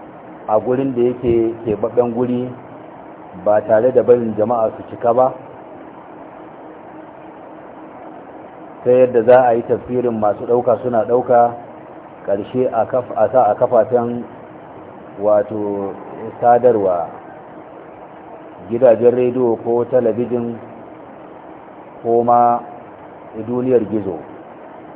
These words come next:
Saboda haka muka yi amfani da wannan dama, bayan Allah za su iya amfanuwa da wannan karatu da za mu yi a kafafen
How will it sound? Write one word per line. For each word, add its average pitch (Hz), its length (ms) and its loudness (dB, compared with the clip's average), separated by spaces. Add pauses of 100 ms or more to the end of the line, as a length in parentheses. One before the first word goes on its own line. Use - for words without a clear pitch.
(2250)
Saboda 127 280 6
haka 123 160 4
muka 123 180 -2
yi 110 60 2
amfani 107 420 -2
da 117 80 2
wannan 113 360 -2
dama, 120 420 0 (2000)
bayan 127 320 6
Allah 131 220 2
za 123 200 4
su 123 60 -10
iya 120 200 0
amfanuwa 110 580 2
da 117 120 2
wannan 120 400 -2
karatu 104 400 -4
da 110 100 -2
za 120 200 2
mu 113 100 -4
yi 113 240 -4 (1700)
a - 100 -2
kafafen 113 440 0